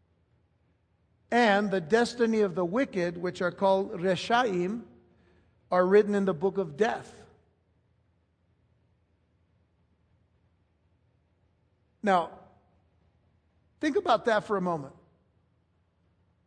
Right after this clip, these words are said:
And if you've been here with us the last couple of weekends in the Gospel of John, we looked at a passage in John chapter five where Jesus kind of refers to a resurrection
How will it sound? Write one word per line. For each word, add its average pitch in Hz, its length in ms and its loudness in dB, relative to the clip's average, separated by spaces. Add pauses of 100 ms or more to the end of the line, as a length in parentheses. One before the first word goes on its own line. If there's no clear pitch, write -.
(200)
And 185 120 -6
if 180 140 -4
you've 214 180 -4
been 226 220 6
here 208 320 4
with 202 240 -2
us 196 240 0
the 190 60 -8
last 180 320 -2
couple 196 360 -2
of 156 140 -8
weekends 170 720 -6 (520)
in 175 100 -6
the 175 100 -2
Gospel 180 560 0
of 156 120 -8
John, 160 520 -8 (540)
we 180 140 2
looked 226 240 2
at 202 120 2
a 175 60 0
passage 185 500 -2
in 175 120 -4
John 180 260 -2
chapter 175 360 -8
five 196 300 -6
where 190 120 -4
Jesus 202 540 -8 (540)
kind 247 240 -4
of 208 120 -2
refers 196 840 -2 (340)
to 190 200 2
a 180 280 2 (100)
resurrection 185 960 -2